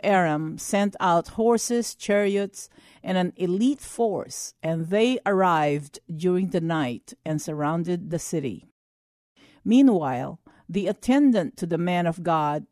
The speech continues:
got up early in the morning and went outside, and there were the elite forces surrounding the city,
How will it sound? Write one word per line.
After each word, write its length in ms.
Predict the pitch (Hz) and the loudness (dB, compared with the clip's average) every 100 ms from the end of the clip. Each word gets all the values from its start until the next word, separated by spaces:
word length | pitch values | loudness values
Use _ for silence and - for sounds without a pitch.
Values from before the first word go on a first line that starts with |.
| 160 | -6
got 220 | 156 202 | 0 2
up 220 | 226 214 - | 2 2 0
early 300 | 233 262 262 | 2 2 4
in 80 | 247 | 4
the 80 | |
morning 480 | 226 196 175 156 151 - | 4 2 0 0 -2 -4
and 160 | 160 | -2
went 220 | 165 170 - | -2 -2 -4
outside, 800 | 170 165 - 202 175 - 175 - _ _ _ _ | -4 -4 -6 -6 -4 -6 -8 -14 _ _ _ _
and 280 | - 156 151 | -6 -4 0
there 400 | 165 208 226 233 | 2 4 4 4
were 360 | 214 208 180 165 | 4 4 4 2
the 220 | 165 - | -2 -4
elite 320 | 160 196 240 | -2 -2 -2
forces 640 | - 202 175 147 - 156 | -4 -2 0 -2 -6 -8
surrounding 720 | - - 151 139 175 208 233 233 | -6 -4 -2 2 2 2 2 2
the 80 | |
city, 540 | 214 - 160 143 151 | 0 -4 -4 -4 -8